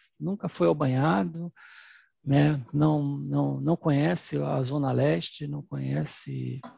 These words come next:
é, a Zona Norte. Isso é um outro mundo, né? É um outro mundo. Às vezes tem um núcleo muito desenvolvido que tá sem um nível de primeiro mundo, que é fantástico e acho que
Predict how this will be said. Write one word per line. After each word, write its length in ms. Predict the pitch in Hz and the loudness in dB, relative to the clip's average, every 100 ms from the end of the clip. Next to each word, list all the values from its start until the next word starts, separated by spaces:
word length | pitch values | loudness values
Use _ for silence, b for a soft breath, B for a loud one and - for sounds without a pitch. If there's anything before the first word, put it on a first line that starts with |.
| _ _ _ _ | _ _ _ _
é, 640 | - 127 64 - 120 120 127 | -8 -4 -4 -6 -6 -8 -6
a 80 | 127 | -4
Zona 180 | 120 131 | 0 0
Norte. 640 | 117 143 160 - 147 139 - B B B B | 0 0 -2 -4 -8 -12 -12 B B B B
Isso 160 | _ 147 | _ -2
é 60 | 143 | -2
um 340 | 143 143 143 | -4 -4 2
outro 300 | 170 - 302 | 2 2 2
mundo, 400 | 269 190 175 147 | 4 4 0 0
né? 220 | 147 165 b b b _ | 0 0 b b b _
É 40 | 135 | -10
um 60 | 127 | -10
outro 220 | 127 220 | -8 -6
mundo. 360 | 185 131 143 | -6 -6 -8
Às 140 | 139 131 | -8 -6
vezes 300 | 151 - - | -8 -8 -2
tem 120 | 160 | 0
um 100 | 156 | 2
núcleo 420 | 143 156 - 151 | 2 0 0 0
muito 280 | 143 208 185 | 2 0 -2
desenvolvido 680 | 156 160 143 127 123 185 214 | -2 0 0 -4 -2 -2 0
que 80 | |
tá 80 | - | -2
sem 180 | 143 156 | -2 -2
um 140 | 151 170 190 185 | -2 -4 -10 -4
nível 320 | 156 151 156 | 0 0 -2
de 140 | 151 - | -8 -8
primeiro 480 | - 139 156 196 | 2 4 6 4
mundo, 400 | 147 135 156 208 _ _ B B B B B - | 0 -2 -2 -6 _ _ B B B B B 0
que 80 | 147 | 0
é 60 | |
fantástico 680 | - 240 - - 202 - - | 4 0 4 4 4 2 -2
e 240 | 139 135 135 | 0 0 0
acho 200 | 131 - | -2 -4
que 600 | 156 139 127 123 131 | -6 -6 -6 -8 -12